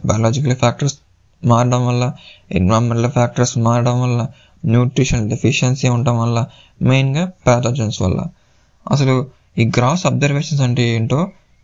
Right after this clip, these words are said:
ఏమేమి ఉంటాయో చూద్దాం. గ్రాస్ అబ్జర్వేషన్స్‌లో మనకి బిహేవియరల్ చేంజెస్ ఉంటాయి, మార్టాలిటీస్ ఉంటాయి, feeding, colonization and erosion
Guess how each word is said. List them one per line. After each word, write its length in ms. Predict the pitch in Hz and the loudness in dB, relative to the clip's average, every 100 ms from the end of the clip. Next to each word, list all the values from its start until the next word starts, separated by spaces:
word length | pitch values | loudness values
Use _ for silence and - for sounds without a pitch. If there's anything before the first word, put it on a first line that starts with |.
| - | -2
ఏమేమి 300 | 123 127 131 | 0 2 0
ఉంటాయో 380 | 123 117 120 165 | 0 0 0 0
చూద్దాం. 400 | 180 110 110 98 - _ _ _ - | 0 -2 -2 -4 -8 _ _ _ 0
గ్రాస్ 200 | 104 135 | 2 2
అబ్జర్వేషన్స్‌లో 600 | 139 139 139 147 139 139 | 0 0 0 -2 -2 -2
మనకి 420 | 110 110 - 107 - _ _ _ - | 0 -2 -2 -4 -6 _ _ _ 0
బిహేవియరల్ 600 | 117 123 120 120 123 123 131 | 2 4 2 2 0 0 0
చేంజెస్ 320 | 120 120 - | 0 -2 -2
ఉంటాయి, 320 | 120 123 123 - _ - | 0 0 -2 -6 _ -4
మార్టాలిటీస్ 640 | 98 127 - 131 127 117 | 0 0 0 0 0 -2
ఉంటాయి, 400 | 117 113 120 117 - - | -2 -2 -2 -4 -4 0
feeding, 340 | 110 123 156 180 _ _ _ _ _ _ _ - | 2 2 -2 -6 _ _ _ _ _ _ _ 0
colonization 720 | 104 104 110 110 117 147 113 | 2 2 0 0 0 -2 -2
and 140 | 107 | 0
erosion 400 | 110 127 143 143 | 0 0 0 -4